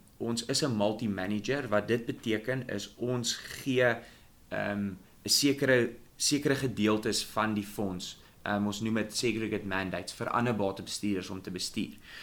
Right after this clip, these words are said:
So wat o-, wat ons as Seed sê is, jy kan nie die, eh, die foendie wees in elke tipe bateklas nie, ehm, as een batebestuurder nie.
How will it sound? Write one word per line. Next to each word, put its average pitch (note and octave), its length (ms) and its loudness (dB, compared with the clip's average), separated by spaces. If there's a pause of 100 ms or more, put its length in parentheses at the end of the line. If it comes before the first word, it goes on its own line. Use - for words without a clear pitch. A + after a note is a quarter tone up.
(140)
So A2 280 2
wat G#2+ 280 6
o-, C#3 220 2
wat G#2 220 2
ons C#3 280 2
as B2+ 200 0
Seed C3+ 240 2
sê G#2+ 280 2
is, G#2 160 -2
jy G2+ 120 0
kan C3+ 260 2
nie D3+ 260 0 (280)
die, A2+ 580 0 (420)
eh, - 100 -2 (180)
die G#2+ 200 -4
foendie C3 500 4
wees G2+ 300 2
in G2+ 160 -2
elke A2 320 0
tipe G2+ 260 -4
bateklas F#2 800 -6
nie, - 120 -16 (540)
ehm, G2 380 -2 (120)
as G#2 240 0
een A2 300 2
batebestuurder F#2+ 800 -2
nie. - 120 -18